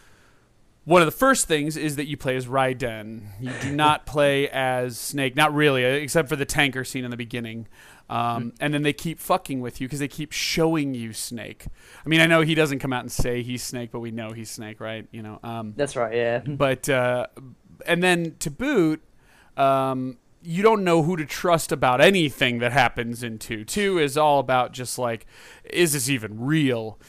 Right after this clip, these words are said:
Speaker 1: You know, and so it, that was, that was very difficult for, for gamers. I also love the fact that pretty much everybody has come to terms with the fact that Raiden is supposed to be us. We're the
Speaker 2: Hmm.
Speaker 1: big whiny gamers that bitch about everything.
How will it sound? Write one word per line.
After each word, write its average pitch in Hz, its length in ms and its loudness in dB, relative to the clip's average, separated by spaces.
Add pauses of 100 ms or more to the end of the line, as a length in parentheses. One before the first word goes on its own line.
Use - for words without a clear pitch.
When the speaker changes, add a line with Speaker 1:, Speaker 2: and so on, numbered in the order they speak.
(140)
Speaker 1:
You 143 140 0
know, 127 320 0
and 147 160 -2
so 135 520 0 (1000)
it, 190 200 -4
that 202 140 6
was, 202 280 0
that 190 160 4
was 208 140 -2
very 190 320 2
difficult 165 680 0 (160)
for, 139 420 -2
for 156 160 -2
gamers. 139 420 2
I 151 120 8
also 196 300 6
love 156 300 2
the 143 100 -2
fact 139 340 2
that 139 220 -4
pretty 233 220 -4
much 180 180 -2
everybody 143 320 -2
has 139 100 -4
come 135 180 -4
to 127 60 -6
terms 127 380 -8
with 123 240 -4 (300)
the 123 80 -6
fact 131 240 4
that 127 120 -2
Raiden 131 360 2
is 127 100 -6
supposed 127 260 -6
to 123 40 -10
be 120 140 -4
us. - 380 -10 (880)
We're 147 160 2
the 143 80 -2
Speaker 2:
Hmm. 123 60 -4
Speaker 1:
big 143 180 2
whiny 131 320 2
gamers 113 460 -8
that 127 180 -6
bitch 147 220 0
about 127 280 2
everything. 117 720 -6